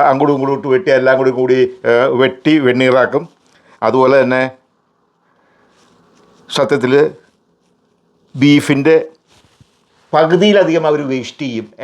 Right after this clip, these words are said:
എല്ലായിട്ടും നെയ്യായിട്ടും എല്ലാം വേസ്റ്റ് ചെയ്യാണ്. അമേരിക്കയിൽ അങ്ങനെയല്ല. അമേരിക്കയിൽ ഒരു ബീഫിൻ്റെ വൺ ഹൺഡ്രഡ് പെർസെൻറ്റും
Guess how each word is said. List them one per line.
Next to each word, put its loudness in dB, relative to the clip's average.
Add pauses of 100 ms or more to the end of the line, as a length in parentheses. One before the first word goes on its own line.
എല്ലായിട്ടും 0 (420)
നെയ്യായിട്ടും 0 (140)
എല്ലാം 0
വേസ്റ്റ് -6
ചെയ്യാണ്. 2 (140)
അമേരിക്കയിൽ 0
അങ്ങനെയല്ല. 2
അമേരിക്കയിൽ -2 (380)
ഒരു 0 (100)
ബീഫിൻ്റെ 0 (680)
വൺ 2 (120)
ഹൺഡ്രഡ് -6
പെർസെൻറ്റും -14